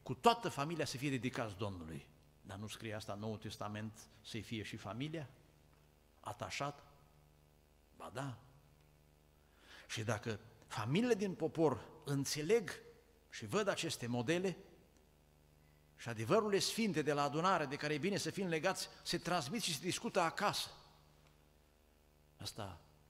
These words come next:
va face ca să fie familii credincioase și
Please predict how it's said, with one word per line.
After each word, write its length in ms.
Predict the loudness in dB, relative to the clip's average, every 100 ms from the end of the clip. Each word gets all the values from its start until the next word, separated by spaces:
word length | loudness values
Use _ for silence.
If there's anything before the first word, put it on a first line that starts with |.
| -20 -20 -20 -20 -20 -20 -20 -20 -10
va 100 | -8
face 300 | -6 -6 -6
ca 100 | -8
să 120 | -8
fie 220 | -8 -8
familii 380 | -8 -4 -4 -2
credincioase 600 | -4 -4 -4 -4 -6 -6
și 340 | -8 -6 -8